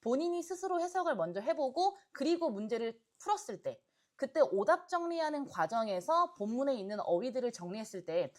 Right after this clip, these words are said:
그게 가장 머릿속에 잘 들어가거든요. 그렇기 때문에 해석을 두려워하지 말고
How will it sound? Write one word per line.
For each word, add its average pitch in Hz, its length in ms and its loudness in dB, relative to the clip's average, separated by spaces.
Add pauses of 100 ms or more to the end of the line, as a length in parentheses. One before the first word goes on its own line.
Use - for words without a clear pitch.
(140)
그게 240 180 -4
가장 214 360 -4
머릿속에 190 360 -4
잘 165 220 -2
들어가거든요. 160 680 -2 (240)
그렇기 226 300 -6
때문에 220 420 -2 (220)
해석을 370 420 -2
두려워하지 208 540 0
말고 160 400 -2